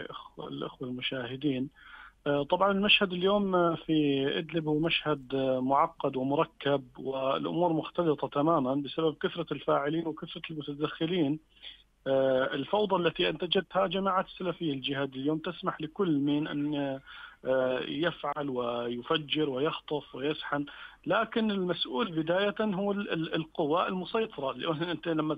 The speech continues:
تتكلم عن مؤامرة دولية ومؤامرة عالمية والنظام عم بتآمر عليك، فأنت شو معنى وجودك؟ شو معنى أنه أنت مستلم الأمن وفاتح مغافر وعندك حواجز؟ أنت الم-، المسؤول بالبد-،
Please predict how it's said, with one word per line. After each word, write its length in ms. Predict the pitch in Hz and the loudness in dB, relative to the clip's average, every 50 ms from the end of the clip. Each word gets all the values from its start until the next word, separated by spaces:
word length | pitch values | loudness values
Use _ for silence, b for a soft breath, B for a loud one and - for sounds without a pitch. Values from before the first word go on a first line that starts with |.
| - _ | -6 _
تتكلم 500 | - - - 160 - 180 180 170 156 143 | -10 -8 -8 -4 -2 0 0 2 2 2
عن 140 | 135 139 139 | 2 2 2
مؤامرة 600 | 139 143 175 175 160 165 160 139 131 135 143 B B B B B B B B 143 | 0 0 2 2 2 4 2 2 0 -2 -4 B B B B B B B B -4
دولية 460 | 139 143 139 139 139 147 156 156 147 | 0 2 2 2 2 2 2 2 2
ومؤامرة 500 | 143 139 147 - 180 165 160 156 147 139 | 0 0 0 0 0 0 0 2 2 2
عالمية 580 | 135 131 135 135 135 139 131 143 143 151 143 | 4 4 4 4 2 2 2 2 2 4 2
والنظام 400 | 139 139 135 135 127 123 143 147 | 2 2 0 -2 -2 0 0 0
عم 160 | 143 143 139 131 | 2 0 0 -2
بتآمر 400 | - - - 160 151 151 135 131 | -4 -4 -2 0 0 2 0 0
عليك، 240 | 131 143 147 - | 0 -2 -4 -2
فأنت 600 | - - 151 170 180 170 - - 190 180 175 175 175 B B B B B B - - - | -2 -2 0 0 -2 -4 -4 -2 0 2 2 0 -2 B B B B B B -10 -8 -4
شو 140 | - 190 208 | 0 0 2
معنى 260 | 202 202 185 190 185 | 4 4 4 4 4
وجودك؟ 520 | 175 170 165 151 160 202 202 160 135 123 | 2 2 0 0 0 0 0 0 0 -2
شو 180 | - - - 175 | -2 -6 -6 -4
معنى 360 | 175 170 156 165 165 160 196 | -2 -2 0 0 0 0 0
أنه 260 | 190 156 151 156 - | 0 0 -2 -2 -2
أنت 240 | 180 175 165 - 165 | -4 -4 -4 -4 -2
مستلم 420 | 160 156 151 - - 160 165 160 156 | -4 -4 -4 -6 -6 -2 -2 0 0
الأمن 380 | 135 160 180 165 170 165 156 | 0 0 0 0 0 0 -2
وفاتح 420 | 139 - - 160 160 - 131 - - | -2 -2 -2 -2 -2 -4 -6 -6 -6
مغافر 540 | 143 123 131 147 156 151 - 156 143 135 | -8 -4 -2 0 0 0 0 0 -2 0
وعندك 340 | 131 135 143 160 151 139 - | -2 -2 -2 -2 -2 -2 -2
حواجز؟ 480 | - - 143 151 151 147 135 131 131 127 - - B B B B B B B B B B B - | 0 0 2 4 4 2 2 0 -2 -4 -6 -12 B B B B B B B B B B B -8
أنت 180 | 196 175 165 214 | -6 -4 0 0
الم-، 240 | 196 185 185 175 - | 0 2 0 0 -2
المسؤول 840 | 87 - 147 147 - - 151 143 147 143 - - - 202 202 190 | -2 -2 0 0 0 -2 -2 -4 -6 -6 -6 -6 -2 -2 -2 -2
بالبد-، 400 | 170 151 147 139 139 147 143 - | -2 -4 -4 -4 -4 -4 -4 -6